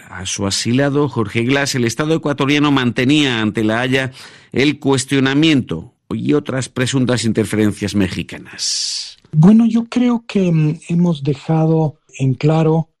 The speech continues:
Speaker 2: que, mm, en primer lugar, el Ecuador ya ofreció las garantías, es lo que está pidiendo como medidas cautelares México. Por otra parte, México había aducido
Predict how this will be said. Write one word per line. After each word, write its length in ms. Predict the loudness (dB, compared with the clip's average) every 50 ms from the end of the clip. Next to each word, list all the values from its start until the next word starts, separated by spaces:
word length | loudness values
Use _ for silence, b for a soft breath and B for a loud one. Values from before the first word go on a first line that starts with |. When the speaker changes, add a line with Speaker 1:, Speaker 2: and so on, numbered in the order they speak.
| _
Speaker 2:
que, 460 | -10 -4 -2 0 2 2 2 0 0 -2
mm, 380 | -4 -6 -6 -8 -6 -4 -4
en 160 | -2 0 2
primer 280 | 4 6 6 6 6 6
lugar, 400 | 4 2 2 2 0 0 -2 -4 _ _ _ _ _ _
el 180 | -4 -2 -2 0
Ecuador 720 | 0 -2 -2 0 0 2 2 2 2 2 2 0 -2 _ _ _ _
ya 560 | -8 -6 -4 -4 -2 0 2 2 4 4 4
ofreció 600 | 2 2 0 0 -2 -2 -2 0 2 2 2 2 2 -2 B B B B B B B
las 180 | B -2 -2 0
garantías, 580 | 0 0 0 0 0 2 4 4 4 2 0 -6 -12 -8
es 220 | -8 -6 -6 -4 -2
lo 160 | -2 -2 -2
que 80 | -4
está 220 | -8 -4 -4 -2 -2
pidiendo 520 | 0 0 2 4 4 4 4 4 2 0 _ b b b b b b
como 180 | -4 -2 0 2
medidas 380 | 2 0 2 2 2 0 0 -2
cautelares 600 | -4 -4 -2 0 0 0 2 2 2 0 0 0
México. 680 | 2 2 2 2 2 2 0 -2 0 2 0 0 0 _ _ -20 B B B B B B -4
Por 160 | -2 0 2
otra 260 | 0 0 0 -2 -4
parte, 800 | -4 -4 -4 -2 0 -2 -2 -4 -2 0 2 2 2 0 -2 _ _ _ -4
México 500 | 0 2 4 4 4 2 2 0 0 2
había 240 | 2 2 4 2 2
aducido 600 | 2 0 -2 -4 -2 0 0 2 2 2 0 -2